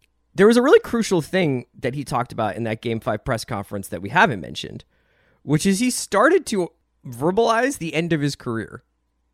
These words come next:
Like, he was talking about, "I have a couple of more years,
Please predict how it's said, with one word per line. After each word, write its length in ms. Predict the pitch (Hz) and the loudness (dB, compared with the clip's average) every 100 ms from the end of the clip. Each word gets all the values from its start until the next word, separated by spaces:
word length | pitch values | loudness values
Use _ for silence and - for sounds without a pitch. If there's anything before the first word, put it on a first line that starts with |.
| _ | _
Like, 180 | - 135 | -4 -4
he 140 | - 165 | -2 -2
was 160 | 147 | -2
talking 440 | - 151 175 170 151 | -2 2 2 2 0
about, 420 | 135 123 120 - _ _ _ _ _ _ - | 2 4 2 -2 _ _ _ _ _ _ 2
"I 100 | 151 | 6
have 140 | 170 | 6
a 40 | 175 | 4
couple 420 | - 165 160 151 | 0 -2 2 0
of 80 | 135 | 0
more 240 | 131 123 | -2 -2
years, 800 | 120 123 170 107 98 104 - - | -2 2 2 2 0 -4 -6 -10